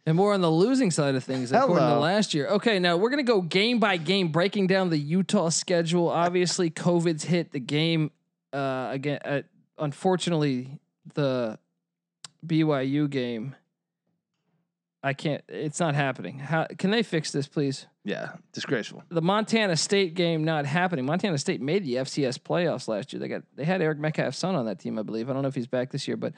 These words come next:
Speaker 1: and then at Wyoming, these would have been <laughs> great regional games that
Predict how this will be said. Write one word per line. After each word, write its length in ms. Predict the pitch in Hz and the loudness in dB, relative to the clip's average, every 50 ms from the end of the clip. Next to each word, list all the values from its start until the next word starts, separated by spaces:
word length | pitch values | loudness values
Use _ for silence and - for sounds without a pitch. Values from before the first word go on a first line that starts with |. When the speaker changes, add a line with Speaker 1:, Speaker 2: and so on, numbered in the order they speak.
| - _ _ _ _ _ | -16 _ _ _ _ _
Speaker 1:
and 120 | - 190 208 | -2 0 2
then 100 | 226 220 | 2 2
at 180 | 226 233 220 | 2 2 2
Wyoming, 520 | 240 240 220 202 190 220 254 262 202 151 139 | 2 2 4 4 4 2 2 2 0 -2 0
these 180 | 156 247 254 | 0 2 2
would 80 | 226 196 | 2 2
have 60 | 165 139 | 2 0
been 120 | 120 107 | -4 -6
<laughs> 20 | |
great 360 | - - 151 247 247 208 - - 139 | -4 0 0 2 2 2 -2 0 0
regional 440 | 160 202 247 202 - 165 139 120 - | 0 2 2 2 2 0 0 0 -2
games 500 | - 156 240 220 180 135 113 117 - - | 0 0 2 2 0 0 -2 -6 -6 -4
that 180 | 135 131 123 | -4 -4 -4